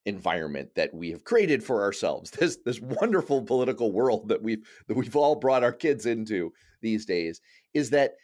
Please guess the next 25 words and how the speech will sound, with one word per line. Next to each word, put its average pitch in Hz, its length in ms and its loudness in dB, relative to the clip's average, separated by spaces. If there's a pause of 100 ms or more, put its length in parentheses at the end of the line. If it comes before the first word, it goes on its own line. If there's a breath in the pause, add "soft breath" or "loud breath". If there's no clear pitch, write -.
(540 soft breath)
it, 165 160 2
there's 165 200 2
almost 202 300 0
a 139 40 0
zen 85 440 -6 (400)
of 117 120 0
how 131 200 0
to 127 80 -2
get 113 200 0
something 95 380 -8
done. 82 280 -6 (480 loud breath)
You 135 120 0
have 185 300 -4
to 180 100 0
make 139 240 -2
sure 95 520 -2 (260)
that 117 180 0
it 117 200 -2
doesn't 135 440 0
end 110 240 -2
up 98 160 -6
in 90 100 -6
the 87 80 -8
political 78 440 -8
crosshairs. - 520 -6